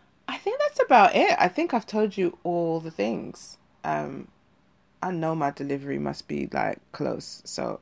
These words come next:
I'ma wrap this up. But thank you so much for tuning in.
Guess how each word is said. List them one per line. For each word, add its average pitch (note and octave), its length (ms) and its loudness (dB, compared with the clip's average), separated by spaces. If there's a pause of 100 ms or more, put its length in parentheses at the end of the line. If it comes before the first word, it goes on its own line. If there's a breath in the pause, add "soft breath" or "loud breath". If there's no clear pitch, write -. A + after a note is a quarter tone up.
I'ma G2+ 200 -8
wrap - 320 -6
this - 280 -14
up. - 260 -6 (320 loud breath)
But - 220 0 (540)
thank A3+ 240 2
you A#3+ 60 -2
so G3+ 140 0
much F#3+ 320 -2
for F3+ 100 -6
tuning F3 420 -4
in. E3 220 -4